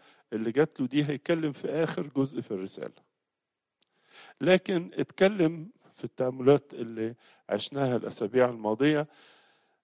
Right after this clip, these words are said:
بيتكلم في معاني كثيرة جدًا، لكن من ضمن المعاني اللي اتكلم عليها إنه اتكلم على اتنين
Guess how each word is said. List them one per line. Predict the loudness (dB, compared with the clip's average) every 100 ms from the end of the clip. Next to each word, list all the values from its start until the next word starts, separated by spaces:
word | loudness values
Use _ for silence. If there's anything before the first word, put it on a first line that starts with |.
| _
بيتكلم | 2 2 2 2 4 4 2
في | 0 0
معاني | 2 2 2 0 0
كثيرة | -2 -4 -4 -4 -2 0 0
جدًا، | -2 -2 -4 -4 -6 -14
لكن | 0 0 2 -2 0
من | 0
ضمن | 4 2 2
المعاني | -4 -2 -2 -2 -2 -6
اللي | -6
اتكلم | -6 -6 -4 -6 -4
عليها | -4 -2 -2 -2 -4 -4
إنه | -6 -4
اتكلم | -8 0 0 0 -4 -2
على | -2 -2 -2 -4 -8 _ _ _ -4
اتنين | -2 0 2 2 -2 -8